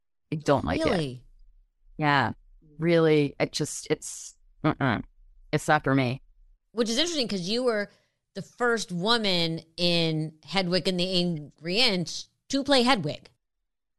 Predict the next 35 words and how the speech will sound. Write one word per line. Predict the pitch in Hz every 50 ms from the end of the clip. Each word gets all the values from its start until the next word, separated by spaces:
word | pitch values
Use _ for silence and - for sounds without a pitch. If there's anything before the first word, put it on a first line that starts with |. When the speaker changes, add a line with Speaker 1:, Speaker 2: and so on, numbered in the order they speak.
| _ _ _
Speaker 1:
I | - - 196 214 226
know. | 233 226 208 180 160 151 151
And | 170 185 190
there | 185 190
was, | 196 208 214 208 - - -
there | 214 214
was | 214 208 220
a | 220
great | 196 190 - 220 233 233 254 254 -
side | - 247 214 220 220
to | - 233
that | 214 208 208 - - 202 - _ - - - - - -
and | - 190 190 190
a | 180 170 170 170
disastrous | 151 180 175 - - 180 156 160 - - - - 143 - -
side | - - 113 120 - -
to | -
that, | 127 - - - - - _ _ -
but | 170 175 156
it's | 175 180 -
okay. | 233 208 - 220 131 - - - - _ _ _ _ - - _
But | - 185 175 -
I | - 185 180 190
just | 185 170 - 196 190 185 - - -
know | 190 190 185 190 185 170 170 170
that | 151 151 147 -
I'm | - 147 147 147 156 165
not | 160 156 151 151 151 151 143 - _ _ _ _ _ _ _ _ _ _ _ _
Speaker 2:
It's | - 165 208
not | 254 254 247
for | - 269
you. | 285 285 226 147 131 - _ _ _ -
Speaker 1:
I'm | 185 190
not | 208 226 233 247 247
a | 247